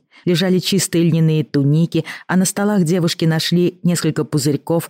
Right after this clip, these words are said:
с ароматическими маслами. И когда Салан оказалась в нагретой купальне,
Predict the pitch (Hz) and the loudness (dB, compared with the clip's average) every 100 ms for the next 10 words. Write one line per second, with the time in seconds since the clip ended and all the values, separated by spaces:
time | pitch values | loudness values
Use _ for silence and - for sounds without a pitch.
0 | - - 175 151 147 - 147 143 - 147 | -12 -6 -2 0 0 -2 -4 -4 -4 -2
1 | 143 143 139 - 127 117 113 113 - _ | 0 0 0 -2 -2 -2 -4 -6 -12 _
2 | _ _ _ _ _ _ - 165 156 156 | _ _ _ _ _ _ -4 0 0 0
3 | - 143 135 135 - 151 151 139 139 139 | -2 0 0 -2 -4 -6 -2 -2 -2 0
4 | 156 143 143 143 131 131 143 - 165 156 | -2 0 0 -2 -2 -2 -4 -4 -2 0
5 | 139 135 | 0 -2